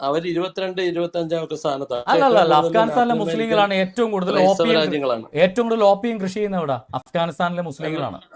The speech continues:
Speaker 1: അല്ല, അല്ല, നിങ്ങൾ Google ചെയ്ത് നോക്കിക്കോളൂ.
Speaker 2: ആ, Google ചെയ്യ-, Google അല്ല,
Speaker 1: Google ചെയ്ത്
Speaker 2: യൂറോ-,
Speaker 1: നോക്കിക്കോളൂ.
Speaker 2: യുണൈറ്റഡ് നേഷൻസിന്റെ റിപ്പോർട്ട് ഞാൻ തരാം. യു-,
Speaker 1: അല്ല,
Speaker 2: യു-,
Speaker 1: ഏത് യു-,
Speaker 2: Google ഉണ്ടോ?
Speaker 1: യുണൈറ്റഡ്
Speaker 2: യുണൈറ്റഡ്
Speaker 1: നിങ്ങൾ,
Speaker 2: നേഷൻസിന്റെ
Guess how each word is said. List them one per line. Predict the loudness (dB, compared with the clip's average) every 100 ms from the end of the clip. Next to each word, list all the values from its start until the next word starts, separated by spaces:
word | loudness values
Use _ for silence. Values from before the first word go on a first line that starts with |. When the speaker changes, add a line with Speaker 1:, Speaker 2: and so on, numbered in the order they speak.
| -2
Speaker 1:
അല്ല, | 0 2
അല്ല, | 2
നിങ്ങൾ | 2 2 2 0
Google | 0 0 0
ചെയ്ത് | 0 0
നോക്കിക്കോളൂ. | 0 0 2
Speaker 2:
ആ, | 2
Google | 4 0 0
ചെയ്യ-, | 2 0
Google | 0 2 4
അല്ല, | 4 6
Speaker 1:
Google | 4
ചെയ്ത് | 2
Speaker 2:
യൂറോ-, | -4 0
Speaker 1:
നോക്കിക്കോളൂ. | 2 4
Speaker 2:
യുണൈറ്റഡ് | 4 2 4 2
നേഷൻസിന്റെ | 2 2 0 0 0
റിപ്പോർട്ട് | 0 0 0 0
ഞാൻ | -2 -2
തരാം. | -4 -8 _ _ _ _ _ _ _ _ _ _ _ _ _ _ -8
യു-, | -4
Speaker 1:
അല്ല, | -2 -2
Speaker 2:
യു-, | -4 -2
Speaker 1:
ഏത് | -2 0
യു-, | 0
Speaker 2:
Google | 0 2 2 2 2
ഉണ്ടോ? | 4
Speaker 1:
യുണൈറ്റഡ് | 2
Speaker 2:
യുണൈറ്റഡ് | 4 2 2
Speaker 1:
നിങ്ങൾ, | 0
Speaker 2:
നേഷൻസിന്റെ | 0 0 -2 -4 -2 -4